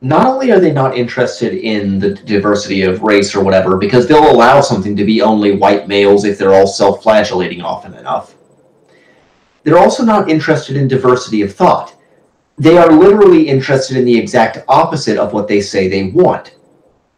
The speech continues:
What they want is monoculture, one way of thinking, and they want that to dominate everything, and quote-unquote diversity is just a roundabout way of accomplishing.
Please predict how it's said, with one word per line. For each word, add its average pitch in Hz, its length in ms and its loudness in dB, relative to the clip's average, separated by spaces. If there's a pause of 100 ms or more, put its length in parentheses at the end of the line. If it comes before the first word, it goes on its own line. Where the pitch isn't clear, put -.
(600)
What 139 180 -2
they 160 140 4
want 156 320 2
is 143 100 -4
monoculture, 107 720 -2
one 110 220 -2
way 135 180 2
of - 140 0
thinking, 98 640 -8 (1200)
and 120 140 2
they 117 120 4
want 123 260 0
that 127 180 0
to 104 80 -10
dominate 95 520 -2
everything, 98 540 -4
and 101 200 -6
quote-unquote 120 560 -2
diversity 104 880 -2 (200)
is 104 220 -2
just 101 260 -2
a 110 40 -4
roundabout 95 680 0
way 90 300 -2
of 85 140 -4
accomplishing. 98 580 -4